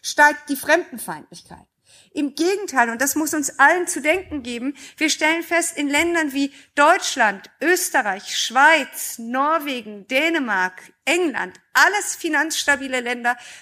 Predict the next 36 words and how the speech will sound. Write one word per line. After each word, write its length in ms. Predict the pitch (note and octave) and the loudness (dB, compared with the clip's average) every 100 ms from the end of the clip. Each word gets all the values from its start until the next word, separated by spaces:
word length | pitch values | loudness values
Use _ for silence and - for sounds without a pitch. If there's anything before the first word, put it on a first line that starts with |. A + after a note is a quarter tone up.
| _ | _
dort 260 | C#4 D4+ F4 | 4 4 4
steigt 480 | - - B3+ B3+ - | -2 0 0 0 -6
überall 400 | C#4 E4+ E4 C#4 | -2 2 4 2
die 120 | C4 C4+ | 0 -8
Fremdenfeindlichkeit 1080 | - B3 B3 B3 A#3+ G#3+ A3+ - A3 G#3+ | -6 -6 -6 -10 -8 -10 -14 -10 -8 -6
rasant 500 | - G#3 G#3+ A3 - | -2 0 2 0 0
an. 280 | G#3+ E3+ - _ - - - | -2 -2 -6 _ -20 -20 -8
Und 160 | - C#4 | -4 -2
Christiane 440 | D4+ - D#4 E4+ | -2 4 4 6
hat 200 | D#4 - | 4 2
eben 240 | D4 C#4+ C#4 | -4 -4 -4
die 100 | - | 4
Arbeitslosigkeit, 920 | C#4+ E4 D4+ - C4+ A#3+ - B3 A#3+ | 4 4 0 -4 -6 -4 -2 -2 -2
die 80 | C4 | -2
Jugendarbeitslosigkeit 1300 | F#4 G4 - A3+ G#3+ G#3 - G3+ G3 - G#3 F3+ G3+ | 0 0 2 2 4 0 -4 -8 -10 -8 -4 -4 -4
erwähnt. 380 | F3+ F3 E3 - | -6 -4 -6 -8
Und 140 | A#3+ | -6
es 120 | C#4 | -4
ist 140 | D4+ D#4+ | 0 2
ja 80 | |
ganz 200 | D4 D#4+ | 2 2
interessant, 600 | - C#4+ D4 - F#4 D#4+ C4 | 0 -6 -6 0 4 2 0
die 80 | |
Jugendarbeitslosigkeit 1040 | C4 E4+ E4 C4 C#4 C4+ C4 C4+ A#3+ - - | -4 -4 0 2 2 0 -4 -6 -6 -10 -8
ist 160 | - | -8
besonders 600 | C#4 B3+ D#4 G4 F4+ E4+ | -4 2 4 4 -2 -2
hoch 200 | C#4 C#4+ - - - | -6 -10 -12 -20 -16
in 100 | - | -6
Spanien, 520 | C#4 - D4+ F4 F4 D#4 | -6 2 4 6 4 -2
Italien, 440 | C#4+ D4+ D#4 D4 | -2 0 2 0
Griechenland 400 | C#4 F4+ F4 C#4+ | -4 -6 -4 -6
und 140 | B3+ | -2
die 160 | D4+ C#4 | -2 0
wählen 200 | C#4 C#4 | 0 0
alle 220 | C#4 C#4 | 0 0
links. 560 | D4 G4+ C4+ - - | -2 -4 -6 -6 -6